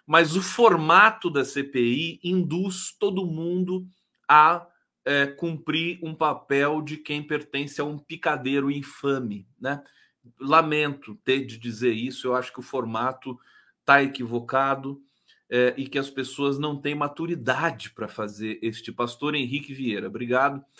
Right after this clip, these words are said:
É, e, e o que que acontece, né? É, elas ficam querendo, é, a, a esquerda tá se utilizando também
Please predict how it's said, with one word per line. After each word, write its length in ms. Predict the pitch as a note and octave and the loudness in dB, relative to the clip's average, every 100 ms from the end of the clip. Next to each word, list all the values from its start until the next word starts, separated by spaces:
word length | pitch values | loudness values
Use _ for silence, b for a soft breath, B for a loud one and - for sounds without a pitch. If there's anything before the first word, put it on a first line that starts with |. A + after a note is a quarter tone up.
| B B B B | B B B B
É, 360 | - B2+ B2+ - | 2 4 4 2
e, 420 | D#3+ E3+ F3 F3 D#3+ | -2 -2 -2 -2 -2
e 120 | F#3+ | -2
o 40 | |
que 160 | F#3 C#4 | 0 4
que 80 | C4 | 4
acontece, 840 | A#3 G#3+ F3 - C3 A2+ - - | 4 2 0 2 2 2 -4 -4
né? 300 | C3 F3+ F3+ - _ _ _ _ _ | 0 0 0 -12 _ _ _ _ _
É, 320 | D3+ D#3 - | 2 2 6
elas 320 | G#3 B3 G#3+ - | 6 6 4 -2
ficam 460 | - B3 A#3+ G#3+ | -2 -2 0 -2
querendo, 840 | F3+ D3+ C#3 F#3 F#3+ C3 G#2 F#2 _ _ _ _ - | 2 0 0 0 -2 -4 -8 -10 _ _ _ _ -4
é, 580 | C#3 C#3+ C#3 C3+ C3+ A2 A2+ - C3 C3 | 0 2 2 2 2 0 -4 -8 -8 -6
a, 260 | C3+ - | -2 2
a 40 | F#3 | 2
esquerda 680 | - - G#3 A3+ F#3+ F3+ | 2 -2 2 4 4 0
tá 140 | F3+ F#3 | 2 -2
se 140 | F#3 | -2
utilizando 720 | F3 D3+ C3 A#2 B2 D#3+ C#3 | -8 -6 -8 -6 -4 -4 -4
também 640 | A#2 A#2 A2+ D3+ E3 B2 | -8 -8 -4 -2 -2 -4